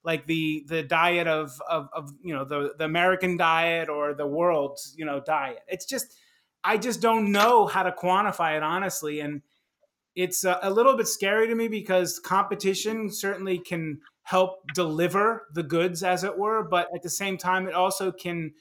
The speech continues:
you know, uh, really have companies fail that have more promise to the real challenge of trying to help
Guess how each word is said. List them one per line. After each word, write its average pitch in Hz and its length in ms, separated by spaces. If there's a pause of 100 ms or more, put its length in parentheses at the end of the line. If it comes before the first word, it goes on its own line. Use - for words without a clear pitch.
(280)
you 180 80
know, 170 300 (180)
uh, 160 500 (300)
really 185 440 (400)
have 196 340
companies 185 440
fail 180 480
that 151 260
have 170 460
more 180 200
promise 175 500
to 170 260
the 151 100
real 170 220
challenge 170 600
of 147 260
trying 165 380
to 151 80
help 160 420